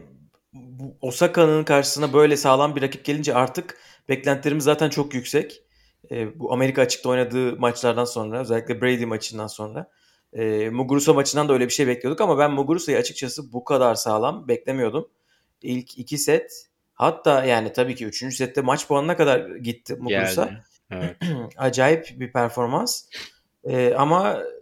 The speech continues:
Speaker 1: tabii her zaman konuştuğumuz gibi tenise son puanı kazanan <clears throat> maçı kazanıyor. Ve bunu Osaka başardı. Hem de son yirmi iki sayıda basit hata yapmayarak inanılmaz bir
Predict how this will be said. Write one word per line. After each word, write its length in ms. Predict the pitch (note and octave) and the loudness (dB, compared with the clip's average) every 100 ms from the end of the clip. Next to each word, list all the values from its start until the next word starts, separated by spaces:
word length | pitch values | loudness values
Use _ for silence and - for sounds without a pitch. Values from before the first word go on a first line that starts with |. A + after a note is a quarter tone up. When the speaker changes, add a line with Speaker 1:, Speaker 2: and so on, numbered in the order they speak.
| _ _ - | _ _ -2
Speaker 1:
tabii 560 | C#3+ C3 F3+ F3 - _ - | 0 2 0 0 -6 _ -2
her 180 | D3 D3 | 2 4
zaman 260 | D3 D3 | 4 4
konuştuğumuz 460 | D3 C#3+ D3 D#3 C3+ | 2 0 0 -2 -2
gibi 200 | C3+ F#3 | -6 -2
tenise 320 | C#3+ C#3 F3 | -2 0 -2
son 220 | E3 F3 | 2 2
puanı 260 | D#3+ D3 C#3 | 2 0 0
kazanan 440 | D3 C#3 D3 E3 - A3 | 0 0 -2 -2 -2 0
<clears throat> 180 | G#3 D3+ | 0 0
maçı 260 | C3+ - | -2 -2
kazanıyor. 420 | - B2 B2+ D#3+ - _ _ _ _ _ _ _ - | -4 -4 -2 -2 -4 _ _ _ _ _ _ _ -4
Ve 180 | B2 A#2 | -2 0
bunu 320 | A#2+ D3+ D#3+ _ _ _ _ - | -2 -4 -4 _ _ _ _ -10
Osaka 400 | B2 E3+ F3 D#3+ | -2 0 2 4
başardı. 640 | E3 E3+ D#3+ E3 G#3 - | 4 6 4 4 0 0
Hem 260 | C#3+ D3 D3 | -4 -4 4
de 360 | D#3+ F#3 - - | 4 4 -4 -14
son 580 | - - D3 E3+ F3 - - | -18 -4 -2 -2 -4 -14 -10
yirmi 340 | B2 C3 C#3 | -4 -4 -4
iki 180 | C3+ E3+ | -8 -8
sayıda 640 | - C#3 B2 C#3 D#3+ - - | -4 -2 0 -2 -2 -6 -6
basit 340 | B2 A#2+ - | -4 -4 -8
hata 260 | C3 C3+ C3+ | -8 -4 -2
yapmayarak 640 | C#3 - A2 G#2+ D3+ - | -2 -4 -6 -6 -6 -10
inanılmaz 600 | - A#2 A#2+ B2 C3 B2 | -10 -8 -6 -4 -4 -4
bir 240 | A2 D#3 | -8 -10